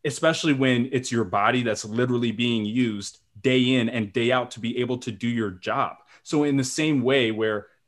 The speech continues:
someone can put in a forty-hour work week, a fifty-hour work week, a sixty-hour work week, and be exhausted at the end of the week,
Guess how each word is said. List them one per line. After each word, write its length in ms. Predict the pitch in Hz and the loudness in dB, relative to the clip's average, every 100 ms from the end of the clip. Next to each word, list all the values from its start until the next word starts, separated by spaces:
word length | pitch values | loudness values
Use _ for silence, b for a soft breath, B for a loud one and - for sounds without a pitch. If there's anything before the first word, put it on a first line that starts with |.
| - - | -20 -14
someone 340 | - 156 143 | -4 0 2
can 100 | 131 | 2
put 140 | 127 123 | 0 0
in 100 | 113 | -2
a 40 | |
forty-hour 540 | - 135 123 117 113 107 | 0 2 4 4 2 2
work 240 | 113 113 | 0 -2
week, 200 | 113 110 | -4 -6
a 60 | 107 | -4
fifty-hour 500 | 135 131 120 117 113 | -2 0 2 2 2
work 260 | 113 110 113 | 0 -2 -4
week, 160 | 110 | -8
a 40 | 107 | -8
sixty-hour 540 | - 131 - 117 110 | -6 -6 -2 0 0
work 220 | 107 110 | 0 -2
week, 180 | 113 107 | -6 -6
and 100 | 120 | -6
be 120 | 107 110 | -2 -4
exhausted 680 | 92 95 113 117 - 127 | -4 -6 -4 -4 -4 -4
at 140 | 113 107 | -4 -4
the 120 | 113 | -6
end 140 | 113 | -6
of 60 | 98 | -6
the 100 | 92 | -8
week, 320 | 104 147 - | -6 -6 -8